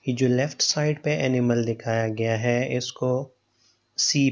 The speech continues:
पेन कहते हैं और दूसरे साइड पर इसको सी फैन कहा जाता है। ये भी आप देख सकते हैं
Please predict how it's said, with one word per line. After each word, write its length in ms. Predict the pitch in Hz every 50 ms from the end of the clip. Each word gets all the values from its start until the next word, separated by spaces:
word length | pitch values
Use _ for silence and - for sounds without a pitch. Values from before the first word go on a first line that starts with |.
| 135 -
पेन 220 | 131 120 131 143 139
कहते 360 | 139 143 139 139 135 - 139 135
हैं 340 | 127 135 135 135 135 139 139
और 320 | 123 123 117 113 113 107 107
दूसरे 340 | 107 120 120 - - 120
साइड 340 | 117 - - 120 120 117 117 -
पर 200 | - 120 117 120 120
इसको 380 | 120 120 - - - - 117 117
सी 320 | - - - 127 131 131 127
फैन 360 | - - 135 127 131 135 139 135
कहा 300 | - 131 123 127 123 123
जाता 360 | 120 - 120 113 - - 123 117
है। 200 | 120 131 147 165 - _ - - - _ _ _ _ _ _ _ _ _ _ _ _ _ _ _ _ _ _ _ _ _ _ _ _ _ - - - - _ _ _ _ _ _ _ _ _ _ _ _ _ _ _ _ _ _ _ _ _ _ _ _ _ _ _ _ _ _ _ _ _ _ _ _ _ - - - - - - - - - - _ _ -
ये 200 | - 117 120 131 131
भी 180 | 127 131 131 135
आप 140 | 131 131 127 123
देख 200 | 123 131 131 127 -
सकते 340 | - 135 123 123 - 135 139
हैं 240 | 139 139 143 151